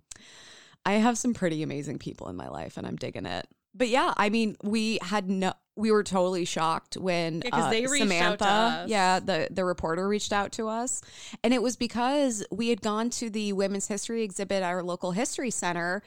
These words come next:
Speaker 1: and we'd posted some pictures from our podcast account, and we tagged the History Center in it. They shared our post,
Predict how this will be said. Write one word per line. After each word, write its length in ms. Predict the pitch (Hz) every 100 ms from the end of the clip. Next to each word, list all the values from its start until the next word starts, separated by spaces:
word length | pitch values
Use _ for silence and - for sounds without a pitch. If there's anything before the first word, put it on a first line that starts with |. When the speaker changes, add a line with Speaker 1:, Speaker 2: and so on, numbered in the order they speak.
| - - - _ -
Speaker 1:
and 300 | 226 220 214
we'd 300 | 214 208 -
posted 420 | 175 170 - 160
some 180 | 175 170
pictures 920 | 240 - - 226 214 208 208 196 - -
from 260 | 185 175 -
our 480 | 165 151 156 156 143 _ _ -
podcast 600 | 214 277 - 220 190 -
account, 580 | 190 180 156 160 165 160 -
and 100 | 185
we 80 |
tagged 300 | 180 190 190
the 80 | 185
History 360 | 180 196 214 208
Center 380 | - 170 165 151
in 120 | 151
it. 220 | 156 160 - - - -
They 260 | 180 240 330
shared 800 | - - - 208 269 330 240 196 -
our 160 | 185 185
post, 880 | - 254 311 160 165 175 - -